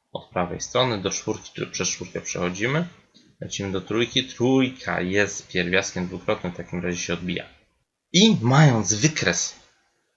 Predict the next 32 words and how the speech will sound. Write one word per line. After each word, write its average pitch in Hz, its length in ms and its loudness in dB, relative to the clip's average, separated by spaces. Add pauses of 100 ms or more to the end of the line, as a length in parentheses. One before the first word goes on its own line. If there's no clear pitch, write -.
(1200)
naszego 117 460 8
wielomianu 107 480 6
odczytujemy 107 600 4 (200)
rozwiązania, 101 680 2
czyli 92 240 -2 (100)
x - 280 -4
należy. 95 540 2 (300)
I 170 60 -6
to, 208 100 -2
co 226 100 -2
warto 208 280 2
zwrócić 175 360 0
uwagę, 180 340 0
on 165 140 6
ma 180 120 6
być 156 200 -4 (180)
mniejszy 160 520 4
lub 160 240 2
równy 175 420 4
zero. 123 380 6
W - 160 -10
takim 135 320 -6
razie 107 380 0
x - 160 0
na 107 100 4
pewno 110 340 6
należy 95 420 2 (120)
od - 260 2
czterech 104 580 6 (100)
łącznie 120 540 8
z - 20 -2
czwórką - 480 -2